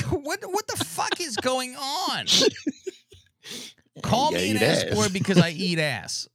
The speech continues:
Speaker 1: Fucking Christ. Um,
Speaker 2: Don't
Speaker 1: why
Speaker 2: just
Speaker 1: did
Speaker 2: stare
Speaker 1: it,
Speaker 2: at it.
Speaker 1: <laughs> Faust, and I'm ashamed of myself. Why am I ashamed of myself? Because it took me five minutes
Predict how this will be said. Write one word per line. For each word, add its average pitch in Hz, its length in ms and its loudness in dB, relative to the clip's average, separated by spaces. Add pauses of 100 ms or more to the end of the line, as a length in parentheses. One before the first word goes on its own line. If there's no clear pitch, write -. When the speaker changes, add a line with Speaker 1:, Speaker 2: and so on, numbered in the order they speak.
(880)
Speaker 1:
Fucking - 320 -16
Christ. 92 480 -10 (680)
Um, 147 600 2 (1200)
Speaker 2:
Don't 139 100 4
Speaker 1:
why 220 180 4
Speaker 2:
just - 140 -4
Speaker 1:
did 277 120 2
Speaker 2:
stare 98 140 0
Speaker 1:
it, 90 220 -6
Speaker 2:
at - 60 8
it. 143 60 0
Speaker 1:
<laughs> 214 80 -8
Faust, 240 320 2 (260)
and 180 100 4
I'm 185 120 -2
ashamed 190 320 -2
of 139 60 -2
myself. 107 560 -4
Why 147 220 0
am 165 100 -6
I 170 60 -4
ashamed 170 260 -4
of 175 40 -2
myself? 170 440 -2 (400)
Because 160 280 4
it 147 160 -4
took 185 240 -2
me 147 100 -2
five 185 580 0
minutes 196 600 -4